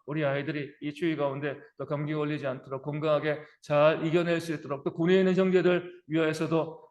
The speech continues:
또 이 추위 가운데 잘 이길 수 있도록 위하여 기도하여 주시고요. 우리 가운데, 아, 육신의 질병과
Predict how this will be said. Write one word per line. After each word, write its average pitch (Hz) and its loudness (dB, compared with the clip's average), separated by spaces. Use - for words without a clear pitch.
또 156 0
이 160 2
추위 180 2
가운데 165 2
잘 151 2
이길 170 2
수 175 -2
있도록 160 -2
위하여 151 2
기도하여 156 0
주시고요. 147 -4
우리 165 2
가운데, 160 2
아, 160 4
육신의 185 6
질병과 170 4